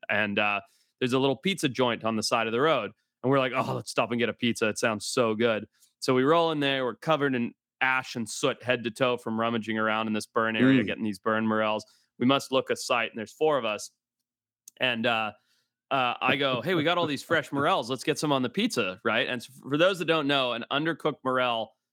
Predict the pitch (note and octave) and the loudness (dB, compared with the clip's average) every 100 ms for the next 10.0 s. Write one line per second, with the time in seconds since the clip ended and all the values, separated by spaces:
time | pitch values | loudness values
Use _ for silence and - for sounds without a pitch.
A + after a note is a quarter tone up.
0 | _ B2 A#2 - D#3 C3+ - A#2+ B2 G#2+ | _ -2 -2 0 0 0 -6 -8 -8 -2
1 | C3 B2+ D3+ E3+ - - A2+ E3 D#3+ - | 0 0 0 -2 -4 -6 -2 0 0 -2
2 | B2+ A#2+ A#2 A2+ A2 G#2 A#2 A2+ A2+ G#2+ | 0 0 0 -2 -4 -4 -2 0 -2 -2
3 | A2+ A2+ - G#2+ A#2+ G#2+ G2 F#2+ A2 A#2 | -2 -2 -2 -4 -2 -2 -4 -2 0 0
4 | E2+ - - B2+ B2+ F3 C#3+ B2 C#3+ C3+ | -2 -4 0 2 4 2 2 2 0 -2
5 | - C3+ C#3+ C3+ A#2+ A#2+ A#2 A2+ A2 A#2+ | 0 0 4 2 4 2 2 2 4 2
6 | C3 A#2 B2 G#2+ A2 A2 C3 A#2 C#3+ C#3+ | 4 2 4 4 4 4 4 4 2 2
7 | B2 B2 A#2 A2+ B2+ C3 B2+ F2+ G2 A2 | 2 2 2 2 4 2 0 -2 0 0
8 | G2+ A2+ G2 G2+ C#3 B2 B2 A#2 A#2 A#2 | 2 2 2 4 4 4 0 0 0 -2
9 | A#2+ G#2+ F#2+ F2+ A2 G#2 G#2+ G2 G2 F#2 | -2 -2 -2 -4 -4 -2 -2 0 -2 -4